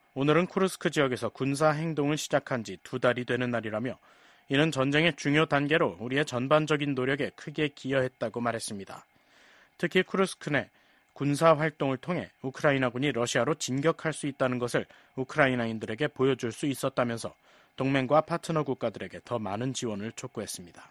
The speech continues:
우크라이나군은 지난 팔월 쿠르스크 지역 일대 보병과 기갑 전력을 동원한 기습 침공을 감행한 뒤 현지에서 러시아군과 공방을 계속하고 있습니다.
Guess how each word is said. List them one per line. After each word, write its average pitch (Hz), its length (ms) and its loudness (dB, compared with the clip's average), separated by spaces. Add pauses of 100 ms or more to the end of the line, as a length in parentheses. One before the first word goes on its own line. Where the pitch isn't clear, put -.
(960)
우크라이나군은 151 720 2
지난 147 300 2
팔월 156 420 4
쿠르스크 - 460 -4
지역 139 260 2
일대 127 480 0 (380)
보병과 135 540 4
기갑 135 300 2
전력을 127 360 2
동원한 120 380 0
기습 143 320 -4
침공을 139 580 0
감행한 120 460 -2
뒤 87 180 -14
현지에서 123 520 -4
러시아군과 127 760 2 (300)
공방을 120 460 0
계속하고 113 480 -6
있습니다. - 460 -12